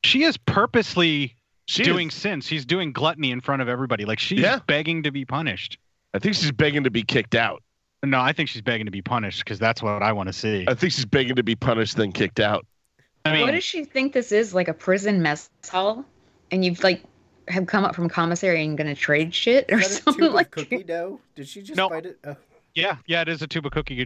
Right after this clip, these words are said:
Speaker 1: dough. I do believe that she is purposely going for all the seven deadly sins in front of everybody,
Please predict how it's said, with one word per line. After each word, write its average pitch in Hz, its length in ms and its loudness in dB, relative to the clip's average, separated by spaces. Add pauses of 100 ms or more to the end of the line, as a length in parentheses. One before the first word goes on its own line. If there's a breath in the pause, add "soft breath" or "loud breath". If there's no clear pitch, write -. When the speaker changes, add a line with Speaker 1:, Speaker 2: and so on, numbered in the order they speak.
Speaker 1:
dough. 110 280 -2
I 165 160 2
do 190 200 0
believe 185 300 0
that 156 100 2
she 175 200 -2
is 147 100 -2
purposely 165 560 0
going 147 420 0
for 135 200 2
all 139 100 2
the 135 80 -2
seven 139 320 0
deadly 135 240 2
sins 131 300 -2
in 117 100 -2
front 139 240 2
of 123 100 2
everybody, 107 680 2